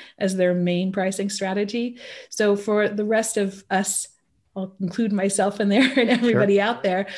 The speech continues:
Speaker 1: we're trying to keep our prices either the same or get them higher.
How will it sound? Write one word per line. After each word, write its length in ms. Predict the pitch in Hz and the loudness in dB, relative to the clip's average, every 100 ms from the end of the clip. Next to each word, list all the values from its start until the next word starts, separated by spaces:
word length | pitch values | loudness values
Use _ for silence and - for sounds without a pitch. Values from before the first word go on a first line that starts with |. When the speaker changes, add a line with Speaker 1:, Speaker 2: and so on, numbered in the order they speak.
| - - | -14 0
Speaker 1:
we're 100 | 226 | 0
trying 300 | 220 214 208 | 2 0 0
to 60 | 202 | -2
keep 340 | - 269 254 | 0 0 2
our 100 | 226 | 0
prices 640 | 220 196 196 196 185 185 | 2 0 0 2 0 0
either 400 | 190 202 196 185 | -2 0 0 0
the 140 | 180 180 | -2 -2
same 640 | - 285 294 254 247 240 - | 0 2 2 2 2 -2 -2
or 80 | 202 | -2
get 220 | 185 - | -2 -4
them 140 | 151 | -8
higher. 500 | 156 - 151 135 190 | -8 -6 -6 -6 -10